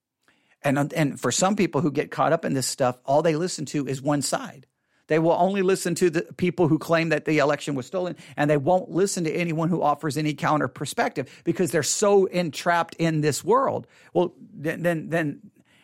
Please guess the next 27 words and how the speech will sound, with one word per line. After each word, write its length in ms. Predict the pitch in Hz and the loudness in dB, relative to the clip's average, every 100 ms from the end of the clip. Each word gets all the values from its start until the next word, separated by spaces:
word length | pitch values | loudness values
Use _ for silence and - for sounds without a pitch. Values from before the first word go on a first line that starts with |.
| _ | _
it's 180 | 170 - | -4 -2
just 260 | 233 214 - | -2 -2 -2
sad 360 | 214 294 - - - | -2 -2 -4 -12 -8
because 260 | 165 214 175 | -2 0 0
it's 120 | 165 | -2
just 180 | 214 214 | -2 -2
a 60 | |
downward 500 | 151 165 214 220 208 | -2 -2 -2 -2 -4
spiral 460 | - 175 190 190 139 | -2 -2 2 2 2
of 160 | 151 | 0
deception 680 | 135 - - 202 - - 202 | -2 -2 0 0 -2 -2 0
and 160 | 151 120 | 0 2
darkness 460 | 160 185 175 165 | 0 0 -4 -4
and 120 | 170 | -4
confusion. 480 | 143 151 208 233 147 - - | -4 -6 -4 -4 -4 -10 -4
It's 180 | 170 - | 0 2
like 140 | 180 | 0
they're 100 | 196 | 0
caught 320 | 165 190 196 185 | 0 0 0 0
in 160 | 185 | 0
the 80 | 175 | 0
storm 400 | - 208 233 185 | 0 0 0 0
and 100 | 156 | -2
they 80 | 151 | -4
can't 360 | - 190 180 | -4 -6 -4
get 180 | 120 165 | -2 0
out. 280 | - 320 - | 0 -4 -14